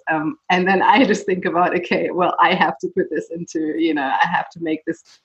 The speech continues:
become reality, and, you know, do I really want to do this?" Or, and we have a lot of structures now built up. I mean, we have a big team,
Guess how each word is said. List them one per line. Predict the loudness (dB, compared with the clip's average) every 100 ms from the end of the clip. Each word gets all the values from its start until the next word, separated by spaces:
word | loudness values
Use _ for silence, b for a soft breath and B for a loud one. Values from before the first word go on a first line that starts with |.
| _
become | -4 2 2
reality, | 4 4 4 2 0 0 0
and, | -2 -4 -6
you | -6
know, | -4 -6 -8 -2
do | 0
I |
really | 4 4 4
want | 4 4
to |
do | 2 -2
this?" | -4 -6 -6
Or, | -6 -4 -4 B B _ _ 0
and | 0 2
we | 2
have | 4 4
a | 4
lot | 4
of | 2
structures | -2 -2 -2 -4 -2
now | -2 -2
built | -2 -2
up. | -4
I | -4
mean, | 0
we | 2
have | 2
a |
big | 2 0 0
team, | -6 -4 -2 -2